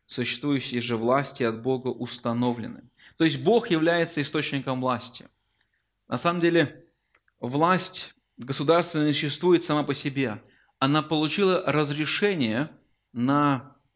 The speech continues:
правление от самого Господа Бога, который есть Царь царствующих и Господь господствующих. Нам нужно помнить, друзья, всем,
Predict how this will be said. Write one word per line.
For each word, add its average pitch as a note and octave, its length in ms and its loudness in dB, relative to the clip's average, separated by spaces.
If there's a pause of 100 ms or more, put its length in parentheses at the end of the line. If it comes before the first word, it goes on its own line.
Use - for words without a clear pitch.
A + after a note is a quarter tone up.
(160)
правление B2+ 880 2 (140)
от B2 140 -4
самого C3 360 -2
Господа C#3 520 -6
Бога, E3 440 0 (260)
который C3 360 -2
есть C3 200 -2
Царь B2+ 200 0
царствующих B2 680 -4
и B2 60 0
Господь B2 360 -4
господствующих. D3+ 760 -6 (580)
Нам D3+ 160 2
нужно G3 360 2
помнить, G#3 460 2
друзья, D#3+ 300 2
всем, B2 480 -2